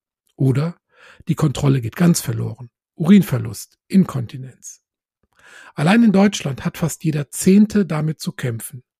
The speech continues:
Sprich, sechs bis acht Millionen Menschen. Wenn man die Zahl ausschreibt, werden sie direkt viel deutlicher. Das sind so viele,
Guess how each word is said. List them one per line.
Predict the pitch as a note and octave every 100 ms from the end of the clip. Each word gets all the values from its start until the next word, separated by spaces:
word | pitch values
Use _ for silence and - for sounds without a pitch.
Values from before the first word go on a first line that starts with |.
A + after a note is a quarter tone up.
| _
Sprich, | - - D#3+ G3+ - _ _ _ _ _
sechs | - E3+ - -
bis | G3+ -
acht | D#3 D3 -
Millionen | E3+ C#3 C3+ C#3 D3
Menschen. | C3 A#2+ A#2 - - _ _ _ _ _ _ _ _ _ _ _ _ _ _ _ _ _ _ _ _ _ _ _ _ _ _ _ _ _ _ _ _
Wenn | E3 E3
man | E3
die | D3+ E3
Zahl | - G3 G3
ausschreibt, | - G#3+ C4 - - B2+ A#2 - - - _ _ -
werden | E3 F3
sie | F3
direkt | E3 C#3+ - -
viel | F#3 E3
deutlicher. | C3+ A#2+ - A2 C#3+ A#2+ - _ _ _ _ _ _ _
Das | - C#3+
sind | E3+ C#3+
so | C3+ A#3+
viele, | - F3+ E3+ F#3+ A3+